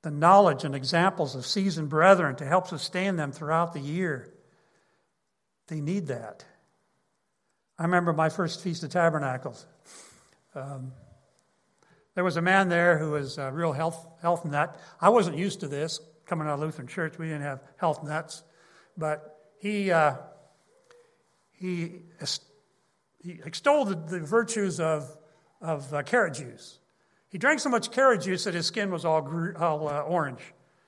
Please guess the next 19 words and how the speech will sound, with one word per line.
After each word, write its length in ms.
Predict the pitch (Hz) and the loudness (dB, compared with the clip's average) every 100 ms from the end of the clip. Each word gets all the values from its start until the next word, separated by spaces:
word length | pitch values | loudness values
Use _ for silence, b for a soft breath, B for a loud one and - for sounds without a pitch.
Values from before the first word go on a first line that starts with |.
| _ _ _ _ - | _ _ _ _ 0
really 220 | 226 208 | 4 6
orange. 520 | 180 190 151 117 - - - b b b b b | 6 6 4 0 -12 -18 -20 b b b b b
But 200 | 160 175 | -12 -2
one 200 | 226 262 | 0 2
day 160 | 202 | 0
he 120 | 180 180 | 0 -2
came 280 | 202 196 | -2 0
with, 300 | 180 170 170 | 0 -2 -2
uh, 80 | 175 | -4
goat's 360 | 139 240 - 220 | 4 6 6 0
milk, 380 | 175 143 - - _ b b b b b _ _ | -2 -2 -6 -18 _ b b b b b _ _
and 80 | 165 | -8
he 60 | 156 | -6
says, 180 | 196 180 | -2 4
"Who 60 | |
wants 240 | 330 311 285 | 6 6 4
some 100 | 247 | 4
goat's 280 | 320 339 | 4 4
milk?" 440 | 311 294 233 - | 6 6 6 2